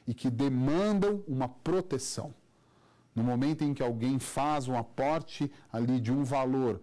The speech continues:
que não só servirá para protegê-lo, mas que tem na essência a solidariedade, onde eu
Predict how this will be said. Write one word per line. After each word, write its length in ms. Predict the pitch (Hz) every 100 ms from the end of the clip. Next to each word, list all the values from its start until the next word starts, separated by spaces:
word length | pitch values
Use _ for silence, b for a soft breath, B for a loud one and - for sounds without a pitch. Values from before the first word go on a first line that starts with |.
| B B B
que 160 | - 147
não 280 | 160 233
só 600 | 226 - 190 208 175 131 - - -
servirá 600 | - 165 139 143 139 170
para 240 | 170 147 139
protegê-lo, 920 | 147 139 131 110 135 160 131 113 101 B B B B B -
mas 540 | 127 151 143 127 - B
que 120 | - 135
tem 340 | - 196 214
na 240 | 196 170
essência 800 | 156 - - 202 226 233 - 156
a 40 | 127
solidariedade, 1080 | - 180 160 147 139 127 135 156 143 110 - b b b b b b b b _ _ _ _ -
onde 400 | 127 131 110 139
eu 180 | 156